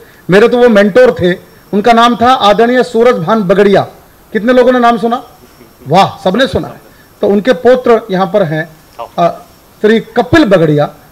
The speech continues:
मैं उनको आमंत्रित करना चाहता हूँ, तालियां बजाइएगा। कपिल बगड़िया जी, एक company का नाम आपने सुना होगा जिसकी दीवार को हाथ लगाना भी बहुत मुश्किल है,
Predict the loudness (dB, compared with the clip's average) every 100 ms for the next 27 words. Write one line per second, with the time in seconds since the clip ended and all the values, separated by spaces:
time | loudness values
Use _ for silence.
0 | -4 0 0 2 2 2 0 0 2 2
1 | 2 2 4 2 2 2 4 4 4 4
2 | 4 4 2 -4 -10 -10 -10 -10 -10 -4
3 | -2 0 2 2 4 2 4 2 2 0
4 | 0 -6 -16 -16 -16 -16 -14 -14 -16 -16
5 | -14 -4 -4 0 -2 0 0 2 2 2
6 | 2 0 -2 0 0 2 2 0 -2 -6
7 | -6 -4 0 2 2 0 0 -2 -2 -4
8 | -2 -2 -2 -2 -4 -6 -6 -4 -2 -4